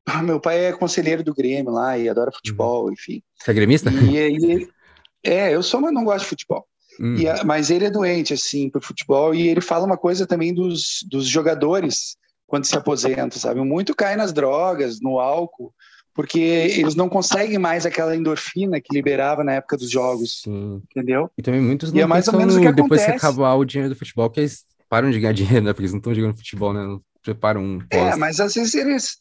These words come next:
Speaker 1: às vezes o problema não é dinheiro, eles têm dinheiro pro resto da vida, mas é o problema de não tá mais em alta. E então tu vê, por isso que tu vê tanta banda, os caras se matando, entendeu?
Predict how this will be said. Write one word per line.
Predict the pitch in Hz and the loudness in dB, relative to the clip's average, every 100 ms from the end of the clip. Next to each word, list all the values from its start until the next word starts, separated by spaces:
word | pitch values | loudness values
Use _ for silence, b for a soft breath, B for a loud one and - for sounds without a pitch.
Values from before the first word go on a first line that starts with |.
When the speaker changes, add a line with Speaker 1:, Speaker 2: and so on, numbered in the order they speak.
| - | -6
Speaker 1:
às | - 180 170 | -2 -2 0
vezes | 214 | -2
o | - | -2
problema | 240 247 | -2 0
não | 240 | 0
é | 233 | -2
dinheiro, | 202 143 113 | -2 -2 -2
eles | 117 | -4
têm | 151 | -4
dinheiro | 147 160 175 | -2 -2 -2
pro | 180 | -2
resto | 180 - | -2 -2
da | 196 | -4
vida, | 180 190 | -4 -2
mas | 175 143 139 | -2 -2 -2
é | |
o | 143 | -2
problema | 156 147 160 175 | -2 -2 -2 -2
de | 180 | -2
não | 185 185 | -2 -4
tá | - 180 208 | -4 -2 0
mais | 180 165 143 | -2 -2 -4
em | 165 | -2
alta. | 147 156 151 131 B B B _ - | -2 -2 -4 -8 B B B _ -8
E | 143 147 | -2 -2
então | 143 170 | 0 0
tu | 175 | 2
vê, | 190 202 - _ | 2 0 -2 _
por | - | -2
isso | 190 | 0
que | - | 0
tu | 254 | 0
vê | 247 | 0
tanta | 269 254 247 | 0 0 0
banda, | 185 208 240 196 156 | 0 0 0 2 0
os | 151 139 | -2 -6
caras | - 170 - | -4 -4 -2
se | |
matando, | 185 156 156 170 202 214 | -4 -2 -2 -2 -2 -2
entendeu? | 135 - - 135 160 | -4 -4 -2 -2 -2